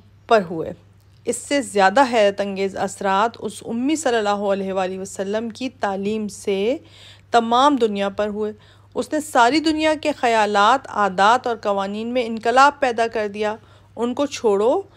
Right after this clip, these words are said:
जिन्होंने उसको अपना रहनुमा मान लिया है, मगर हैरत यह है कि जिन्होंने उसकी पैरवी से इनकार किया,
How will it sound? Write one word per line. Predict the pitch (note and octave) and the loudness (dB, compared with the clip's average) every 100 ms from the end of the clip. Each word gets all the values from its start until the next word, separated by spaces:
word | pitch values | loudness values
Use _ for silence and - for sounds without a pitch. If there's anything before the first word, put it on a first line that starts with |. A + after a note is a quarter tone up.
| - _ | -20 _
जिन्होंने | A3 A#3+ C#4 C#4+ | -4 0 2 0
उसको | D4 B3+ - D4 | -2 -4 -2 2
अपना | C#4+ C#4+ C#4 | 2 2 0
रहनुमा | B3 A3 A3 A#3 C#4 | 0 -2 -2 0 2
मान | C#4+ B3 G#3+ | 4 2 0
लिया | G#3 G3 F#3+ | -2 -2 -2
है, | G3 G#3 C4 | -2 0 0
मगर | B3 G#3 A3 | -4 -4 -6
हैरत | F3+ F#3 G#3+ D4+ D#4+ | -4 2 6 4 4
यह | B3 G#3+ | -4 0
है | G#3 A3 | 0 0
कि | A#3+ | -2
जिन्होंने | G#3 G3 G#3 A#3+ | -4 -6 -6 -6
उसकी | A#3+ - B3+ | -8 -8 -12
पैरवी | G#3+ G#3+ G#3 A#3+ | 0 0 0 -4
से | - | -2
इनकार | B3 A3+ G#3+ G#3+ B3 | -2 0 4 4 2
किया, | - D#4+ | 0 0